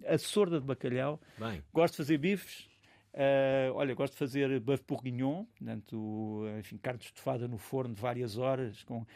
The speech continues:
Speaker 1: Gosto, gosto de cozinhar, não sei é fazer doces.
Speaker 2: Então, mas espera, e, e, e se
Speaker 1: Sopas.
Speaker 2: O que, o, mas, e há um prato, agora esquece que
Speaker 1: Sim. O que eu
Speaker 2: um pra-
Speaker 1: faço melhor?
Speaker 2: Não, não, não, não. Que, que tu
Speaker 1: Ah, que eu
Speaker 2: gostes
Speaker 1: gosto.
Speaker 2: de, de, de particularmente comer?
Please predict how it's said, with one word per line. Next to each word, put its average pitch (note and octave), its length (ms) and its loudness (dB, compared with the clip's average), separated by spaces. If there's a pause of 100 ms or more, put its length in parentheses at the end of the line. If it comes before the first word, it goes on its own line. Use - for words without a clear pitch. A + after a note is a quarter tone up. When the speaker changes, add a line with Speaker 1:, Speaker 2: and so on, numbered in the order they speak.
(260)
Speaker 1:
Gosto, A3+ 320 2
gosto F#3 260 0
de - 100 -16
cozinhar, B2 200 0
não D3+ 200 -2
sei G3 180 2
é F#3 60 6
fazer E3 220 0
doces. A2+ 360 -4 (120)
Speaker 2:
Então, A2+ 140 -4
mas C#3+ 100 0
espera, G2 200 4 (160)
e, A#2 240 0
e, A2+ 340 0 (220)
e G#2+ 100 -4
se - 100 -4
Speaker 1:
Sopas. F#3 460 0 (720)
Speaker 2:
O A2+ 60 -10
que, - 100 -8
o, - 180 -8
mas, B2 280 0 (180)
e C3 140 0
há C3 60 2
um D3+ 180 4
prato, D#3+ 600 0 (160)
agora G#2+ 300 0
esquece - 420 -4 (300)
que - 120 -16
Speaker 1:
Sim. B2 200 -6 (260)
O - 40 -20
que - 80 4
eu D3+ 60 8
Speaker 2:
um - 20 2
pra- E3 140 4
Speaker 1:
faço D#3 140 -4
melhor? D#3+ 300 0
Speaker 2:
Não, F3+ 160 2
não, F#3 140 4
não, D3 160 6
não. G2+ 120 0 (280)
Que, A2+ 160 -8 (100)
que B2 160 -2 (160)
tu C#3+ 100 -6
Speaker 1:
Ah, D3+ 60 0
que D#3 40 6
eu D#3 40 6
Speaker 2:
gostes D#3 200 2
Speaker 1:
gosto. G2+ 120 -2
Speaker 2:
de, G#2 140 0
de, G2+ 360 0
de F#2+ 60 0
particularmente A2+ 500 -4
comer? E2 220 -6